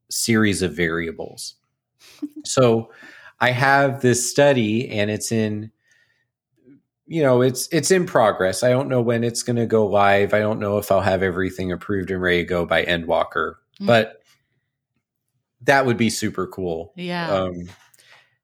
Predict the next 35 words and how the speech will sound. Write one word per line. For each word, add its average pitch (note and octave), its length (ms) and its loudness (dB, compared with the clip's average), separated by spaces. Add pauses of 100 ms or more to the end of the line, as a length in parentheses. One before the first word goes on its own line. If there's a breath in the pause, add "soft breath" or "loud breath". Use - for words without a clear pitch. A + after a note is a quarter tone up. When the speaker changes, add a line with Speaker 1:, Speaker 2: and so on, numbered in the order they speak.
Speaker 1:
uh, G#2+ 300 4
but, A#2+ 360 0 (120)
you C#3 120 0
know, B2+ 120 4
there A#2 160 4
are A2+ 40 2
things A2 320 -2
that G#2+ 100 -6
we G#2+ 120 -8
can't G#2 260 -6
control, G#2 560 0
and F#2 400 -4
I G2 320 0 (140)
feel C3 140 2
like A2+ 220 2
I'm F#2+ 320 -2 (560 loud breath)
in A2+ 160 2
my G#2 200 4
wise F#2 440 2
mode F#2 460 -2
to F#2+ 200 -2
be F#2 200 0
able F2+ 180 -2
to F2+ 80 -8
tell F2+ 180 2
the F2 120 -6
difference, F2 680 -6 (560 loud breath)
uh, F2+ 500 2
and G2 160 0
just G2 420 0
let G2 240 2
the G2 100 0
universe F#2 500 0
decide F2+ 440 0
when F2+ 420 -2